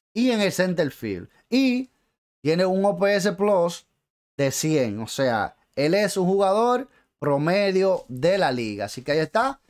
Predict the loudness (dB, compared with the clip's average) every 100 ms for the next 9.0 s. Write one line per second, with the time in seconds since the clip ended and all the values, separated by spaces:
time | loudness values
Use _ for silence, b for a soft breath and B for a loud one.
0 | b -6 -4 -2 0 0 0 0 0 0
1 | -4 -10 _ _ _ _ _ _ _ _
2 | _ -4 0 0 0 -2 -4 -8 -12 _
3 | _ _ _ _ _ _ -6 0 2 2
4 | 0 0 0 0 0 2 2 2 0 0
5 | -4 -4 -4 -2 0 0 0 0 -2 -2
6 | -2 -2 0 0 0 0 -2 0 0 0
7 | 0 -2 -4 -2 -4 -4 -2 -2 -2 -2
8 | -2 -2 -4 -2 -2 -2 0 2 0 -2